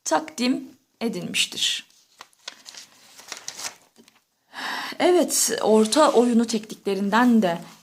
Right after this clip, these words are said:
e, yararlanarak işte batıya özenenleri eleştirdiği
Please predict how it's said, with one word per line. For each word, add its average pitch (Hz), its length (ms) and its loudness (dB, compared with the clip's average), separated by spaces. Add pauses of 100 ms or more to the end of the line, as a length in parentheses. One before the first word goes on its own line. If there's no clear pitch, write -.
e, 180 140 -2 (320)
yararlanarak 180 840 0
işte 185 420 -2 (260)
batıya 233 720 2
özenenleri 180 920 -4 (240)
eleştirdiği 190 1120 -4